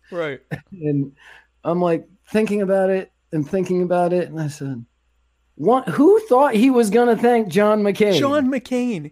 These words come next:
Speaker 1: He hates John McCain.
Speaker 2: And the things I'm more worried about are, like, you know, the Fourth Amendment violations, which obviously anybody who's watched this entire show knows I care deeply about.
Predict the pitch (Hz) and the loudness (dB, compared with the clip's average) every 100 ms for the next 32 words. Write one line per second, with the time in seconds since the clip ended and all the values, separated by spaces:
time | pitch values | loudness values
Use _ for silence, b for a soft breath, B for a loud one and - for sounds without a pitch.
0 | _ _ 240 220 262 - - 202 160 151 | _ _ -6 -6 -8 -12 -6 -4 -4 -6
1 | 139 139 120 123 _ _ _ _ _ _ | -8 -8 -8 -12 _ _ _ _ _ _
2 | 226 233 226 254 240 208 220 233 208 180 | -2 -2 -2 -4 -2 -2 -4 -2 -2 -2
3 | 175 175 170 170 170 160 156 151 151 151 | -4 -4 -4 -4 -4 -2 -2 -2 -4 -4
4 | 156 156 135 120 120 117 135 139 131 139 | -4 -4 -4 -4 -6 -6 -6 -4 -4 -4
5 | 135 131 131 113 127 120 123 117 117 117 | -6 -8 -6 -8 -10 -12 -10 -8 -8 -8
6 | 117 120 117 120 117 107 113 113 117 - | -10 -8 -6 -6 -6 -10 -12 -14 -14 -14
7 | 123 117 120 117 113 113 110 107 - 117 | -10 -10 -10 -10 -8 -10 -10 -14 -10 -10
8 | 113 120 123 127 120 120 | -10 -12 -8 -6 -4 -6